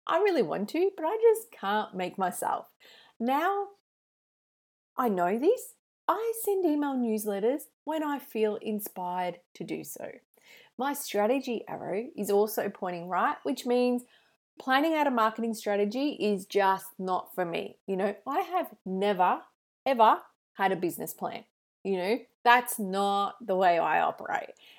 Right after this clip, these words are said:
And, you know, I really realized, well, there's a reason for that. And I need to keep it loose and really have an open palm theme of just seeing what comes to me and going with it, you know.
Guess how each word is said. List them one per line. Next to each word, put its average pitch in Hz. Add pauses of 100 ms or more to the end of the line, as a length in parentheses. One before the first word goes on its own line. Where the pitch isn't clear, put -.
(180)
And, 190
you 240
know, 220 (160)
I 226
really 214
realized, 190
well, 262
there's 220
a 214
reason 175
for 165
that. 147 (260)
And 202 (100)
I 247
need 320
to 277
keep 220
it 175
loose 240
and 196
really 208
have 196
an 190
open 175
palm 170
theme 175
of 170
just - (260)
seeing 339
what 415
comes 208
to 233
me 220
and 202 (100)
going 202
with 339
it, 160
you 175
know. 214